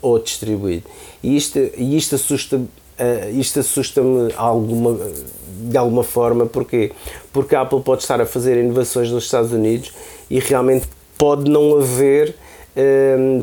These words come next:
pode não haver este, este reflexo na União Europeia, eh, para os consumidores europeus, ehm, nesta, nesta situação em que a Apple julga que a União Europeia já foi longe demais com os seus pedidos.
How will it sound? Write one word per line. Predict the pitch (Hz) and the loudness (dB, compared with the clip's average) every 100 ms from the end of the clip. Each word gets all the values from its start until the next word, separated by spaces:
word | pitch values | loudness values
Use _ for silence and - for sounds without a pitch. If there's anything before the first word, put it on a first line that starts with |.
| - | 0
pode | 147 143 | 0 4
não | 151 | 4
haver | 139 131 147 | 4 4 4
este, | 143 135 - - | 4 2 -2 -4
este | 135 120 113 | -2 -2 -4
reflexo | - 113 - 135 127 - - | -6 -8 -2 0 0 -4 -2
na | 131 | 0
União | 131 131 123 | 2 2 2
Europeia, | 120 - 131 113 95 95 - - - | -2 -2 0 2 0 -2 -8 -20 -6
eh, | 107 | -4
para | 104 139 | 0 0
os | 127 | 0
consumidores | - 131 117 127 110 110 104 | 0 -2 0 0 2 2 2
europeus, | 110 104 - 113 120 127 - - - - | -2 -2 0 0 0 -4 -12 -20 -20 -2
ehm, | 120 120 120 117 117 113 113 110 107 | 2 4 6 4 4 2 2 0 -2
nesta, | 107 123 123 120 - 120 95 | 0 2 2 0 0 2 2
nesta | 117 131 - | 2 2 0
situação | 113 117 117 113 117 113 113 | -4 -4 -4 -2 0 2 2
em | 107 | 0
que | - 117 117 - - - - | -2 -2 -2 -4 -12 -10 -2
a | 107 | 0
Apple | 113 - 120 | 0 0 0
julga | 120 120 113 113 | 0 -2 0 0
que | 107 - 120 107 101 107 104 101 | -2 -2 2 2 0 0 0 0
a | |
União | 110 123 120 | 0 2 4
Europeia | 117 107 110 107 | 4 2 2 2
já | 110 117 | 2 -2
foi | - 123 | 0 -2
longe | 110 110 113 113 | 2 2 0 -2
demais | 113 117 98 98 | -2 0 0 -2
com | - | -4
os | 104 - | -8 -6
seus | 95 - | -8 -8
pedidos. | 101 104 131 - | -6 -4 -4 -8